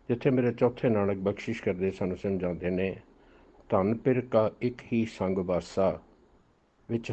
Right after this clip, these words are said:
ਹਉਮੈ ਭੀਤ ਕਰਾਰੀ, ਗੁਰ ਪੂਰੈ ਹਉਮੈ ਭੀਤ ਤੋਰੀ, ਚਰਨ ਨਾਨਕ ਮਿਲੈ ਬਨਵਾਰੀ।" ਅਸੀਂ ਸਾਰੇ ਜੀਵ ਇਸਤਰੀਆਂ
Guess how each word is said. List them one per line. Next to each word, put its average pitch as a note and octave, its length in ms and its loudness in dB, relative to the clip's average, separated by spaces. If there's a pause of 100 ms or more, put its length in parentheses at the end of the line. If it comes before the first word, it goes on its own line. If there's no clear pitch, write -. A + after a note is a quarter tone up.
ਹਉਮੈ A2+ 380 4
ਭੀਤ F2+ 380 -4
ਕਰਾਰੀ, F2+ 720 -2 (720)
ਗੁਰ B2+ 180 2
ਪੂਰੈ G#2 500 0
ਹਉਮੈ F#2+ 500 -2
ਭੀਤ E2+ 340 -6 (200)
ਤੋਰੀ, F2+ 420 -4 (760)
ਚਰਨ G#2 180 0
ਨਾਨਕ F#2 540 -2
ਮਿਲੈ F2 340 0
ਬਨਵਾਰੀ।" F2 720 -8 (4000)
ਅਸੀਂ D3+ 200 0
ਸਾਰੇ C3 360 4
ਜੀਵ A2 240 0
ਇਸਤਰੀਆਂ G#2+ 540 0